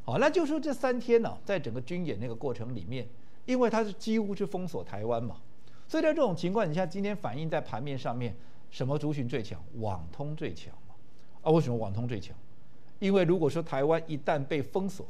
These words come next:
你海空都出不去的一个情况之下，当然通讯它就格外的重要了。所以今天反映在通讯上面，那姑且不讲，好，是不是真的完全封锁了？但是事实上，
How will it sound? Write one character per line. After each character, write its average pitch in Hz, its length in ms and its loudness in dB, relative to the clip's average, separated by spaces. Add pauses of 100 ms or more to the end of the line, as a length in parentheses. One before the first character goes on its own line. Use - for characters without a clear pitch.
(1800)
你 123 120 0
海 110 320 2
空 190 320 2 (300)
都 160 120 2
出 156 200 -2
不 123 100 -2
去 135 220 -2
的 117 80 -2
一 120 40 0
个 117 100 0
情 113 220 -4
况 123 160 -4
之 123 120 -4
下， - 200 -2 (380)
当 254 160 4
然 160 180 0
通 294 300 -2
讯 208 220 -2
它 160 160 -2
就 156 120 -2
格 104 220 -4
外 113 140 -2
的 82 100 -6
重 85 140 -6 (120)
要 82 80 -6
了。 - 80 -8 (600)
所 170 160 2
以 131 60 2
今 165 160 -2
天 165 220 0
反 - 260 -2
映 147 160 0
在 131 140 2
通 131 260 -4
讯 127 160 -4
上 113 160 -4
面， 110 140 -4
那 180 200 -2
姑 202 220 -2
且 - 180 0
不 151 140 0
讲， 120 180 -2 (280)
好， 110 200 0 (180)
是 - 140 4
不 170 80 4
是 196 140 0
真 175 160 2
的 165 80 2
完 143 220 2
全 147 200 -2
封 170 180 0
锁 113 180 -2
了？ 98 120 -4
但 160 120 0
是 - 120 -4
事 175 240 -4
实 143 120 -4
上， 175 200 0